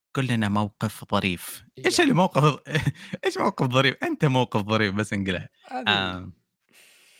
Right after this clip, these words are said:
Speaker 1: في عندنا رد ثاني من أخونا بدر الناصر. يا أخي، الاسم ده مو غريب علي. يقول لك: "آه، سؤال لكم وللحلقة القادمة. هل ال-،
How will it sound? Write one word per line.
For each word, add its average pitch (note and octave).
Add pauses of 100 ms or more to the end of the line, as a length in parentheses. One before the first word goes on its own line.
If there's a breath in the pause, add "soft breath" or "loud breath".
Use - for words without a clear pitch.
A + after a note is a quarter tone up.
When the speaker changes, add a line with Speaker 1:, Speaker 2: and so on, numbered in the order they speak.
(280 soft breath)
Speaker 1:
في A#2
عندنا F2+
رد F2+ (160)
ثاني F2
من F2
أخونا G2
بدر G#2+ (720)
الناصر. F#2+ (180)
يا C#3+
أخي، C3
الاسم A2+
ده G2
مو F#2
غريب E2+
علي. F2+
يقول G2
لك: B2
"آه، F#2+
سؤال B2
لكم A#2+
وللحلقة G2+
القادمة. - (880 soft breath)
هل D3
ال-، -